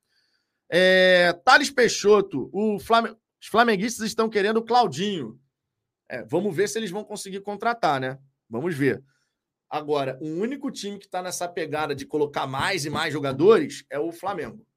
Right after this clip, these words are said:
Palmeiras, Grêmio, o Red Bull Bragantino, são todos times que estão lá em cima, cara. Fluminense.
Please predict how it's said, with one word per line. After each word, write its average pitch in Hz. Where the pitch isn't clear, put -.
Palmeiras, 160
Grêmio, 139
o 139
Red 170
Bull 165
Bragantino, 165
são -
todos -
times 254
que -
estão -
lá -
em -
cima, 233
cara. 120
Fluminense. 180